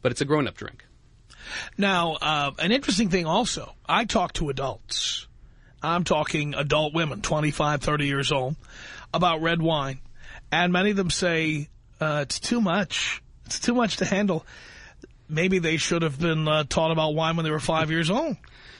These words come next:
Speaker 1: Well, you know, Tommy, you might be hanging around with the wrong women. 'Cause <laughs> right now in the United States, uh, women are the prime drivers of the wine market. Over sixty percent of the, uh, p-, consumers who make the choice in buying wine are women.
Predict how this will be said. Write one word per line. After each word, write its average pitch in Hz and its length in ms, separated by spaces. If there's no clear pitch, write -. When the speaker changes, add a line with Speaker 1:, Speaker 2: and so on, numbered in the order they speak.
Speaker 1:
Well, 147 120
you 151 120
know, 156 120
Tommy, 135 260
you 139 60
might 151 120
be 135 60
hanging 135 180
around 123 220
with 107 80
the 113 60
wrong 113 260
women. 101 280
'Cause 156 560
<laughs> - 300
right 170 200
now 170 180
in 160 60
the 156 60
United 156 340
States, - 640
uh, 120 360
women 156 420
are 131 160
the 123 100
prime 165 400
drivers 143 420
of 110 100
the 120 80
wine 123 260
market. 107 340
Over 143 220
sixty - 320
percent 170 300
of 147 120
the, 127 280
uh, 113 40
p-, - 120
consumers 160 540
who 147 60
make 143 140
the 135 80
choice 151 260
in 131 80
buying 127 320
wine 120 180
are 117 120
women. 139 300